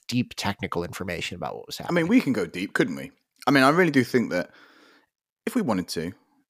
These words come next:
Speaker 2: I mean, let's go deep right now, right? Let's talk about you and I. We can, I, I can announce this. I mean,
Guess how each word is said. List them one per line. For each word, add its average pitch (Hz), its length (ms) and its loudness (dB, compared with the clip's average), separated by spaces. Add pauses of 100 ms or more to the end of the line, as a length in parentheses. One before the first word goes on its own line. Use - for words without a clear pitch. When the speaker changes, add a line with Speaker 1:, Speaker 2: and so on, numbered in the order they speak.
(160)
Speaker 2:
I 185 80 0
mean, 190 100 2
let's 247 160 0
go - 140 -6
deep 151 180 -4
right 87 160 -6
now, 57 200 -16 (180)
right? 95 260 -4 (340)
Let's 160 120 -4
talk 143 200 -2
about 110 280 0
you 147 180 2
and 127 100 4
I. 101 280 2 (880)
We 139 80 -6
can, 113 140 -12 (280)
I, 123 120 -4
I 120 120 4
can - 180 -6
announce - 240 -10
this. 120 160 -4
I 107 60 -2
mean, 101 220 -4